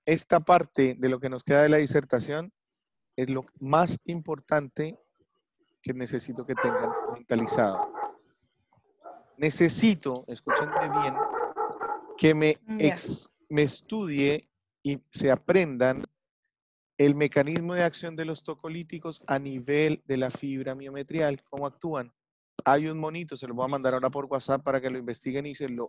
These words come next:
Speaker 1: aprendan. Necesito que
Speaker 2: ¿De
Speaker 1: sepan
Speaker 2: los
Speaker 1: por
Speaker 2: tocolíticos?
Speaker 1: Sí.
Speaker 2: ¿Los, ese? ¿No es ese?
Speaker 1: Sí, sí, sí, lo sé, pero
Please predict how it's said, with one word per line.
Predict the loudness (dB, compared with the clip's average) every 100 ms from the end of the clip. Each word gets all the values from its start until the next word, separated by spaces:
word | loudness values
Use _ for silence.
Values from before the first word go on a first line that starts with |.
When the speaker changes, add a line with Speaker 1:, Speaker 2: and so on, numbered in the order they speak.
| 2
Speaker 1:
aprendan. | 4 4 2 -4 -10 -4 -2 -2 -4 -16 _ _ _ 2 2 0 2
Necesito | 4 4 2 0 0
que |
Speaker 2:
¿De | 2
Speaker 1:
sepan | 4 6 8
Speaker 2:
los | 8 8
Speaker 1:
por | 6
Speaker 2:
tocolíticos? | 8 8 8 4 4 6 4
Speaker 1:
Sí. | 2 -10 -12 0 0 2
Speaker 2:
¿Los, | 4 4 0 4
ese? | 4 4 0 -6 -14 0
¿No | 4 6
es | 4 0
ese? | -4 -2
Speaker 1:
Sí, | 2 4 2 0
sí, | 0 0 2
sí, | 0 -4
lo | -8
sé, | -4 -2 -2
pero | -6 -16